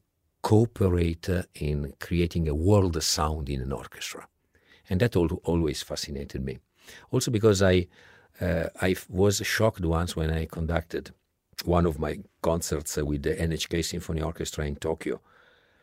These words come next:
Before I decided to start to, uh, collect instruments, I saw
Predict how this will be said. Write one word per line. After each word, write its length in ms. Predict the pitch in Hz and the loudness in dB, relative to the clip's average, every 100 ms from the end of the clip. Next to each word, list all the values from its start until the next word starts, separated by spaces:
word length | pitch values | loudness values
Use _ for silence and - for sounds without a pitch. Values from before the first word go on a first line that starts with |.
| _ - _ _ | _ -20 _ _
Before 360 | 73 82 147 190 | -10 -2 2 4
I 100 | 104 | 4
decided 720 | 76 - 78 76 76 69 73 | 2 -2 0 0 -2 -6 -8
to 240 | - 80 71 | -6 -4 -4
start 460 | - - 78 69 - - | -6 -6 -6 -6 -10 -10
to, 760 | 78 76 73 78 82 85 67 | -10 -8 -8 -10 -12 -14 -16
uh, 0 | - - | -20 -14
collect 380 | - 73 76 - | -10 -8 -8 -10
instruments, 520 | 82 - 71 71 - _ _ _ _ _ - | -10 -10 -10 -10 -14 _ _ _ _ _ -4
I 100 | 92 | 0
saw 400 | - - 123 | 2 4 6